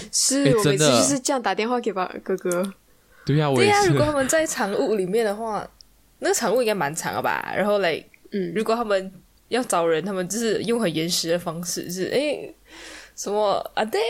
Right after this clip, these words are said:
Speaker 3: <laughs> 什么，“阿爹”，<laughs> 在哪里？
Speaker 1: 他们就是
Speaker 2: 爹，爹，爹。
Speaker 1: 喊，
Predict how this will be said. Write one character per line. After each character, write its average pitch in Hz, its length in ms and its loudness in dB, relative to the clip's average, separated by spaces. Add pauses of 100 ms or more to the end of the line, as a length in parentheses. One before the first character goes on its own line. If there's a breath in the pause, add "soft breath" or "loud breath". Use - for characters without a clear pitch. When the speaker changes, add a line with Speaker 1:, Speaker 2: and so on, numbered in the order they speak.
Speaker 3:
<laughs> - 140 0
什 269 260 -4
么 254 120 4
，“阿 220 80 -6
爹”， 311 280 -4 (240)
<laughs> 262 220 -4
在 233 120 0
哪 220 100 -2
里？ 196 60 -4
Speaker 1:
他 247 60 0
们 247 120 2
就 220 60 2
是 - 320 2
Speaker 2:
爹， - 0 -
爹， - 340 2
爹。 120 360 0
Speaker 1:
喊， - 320 -6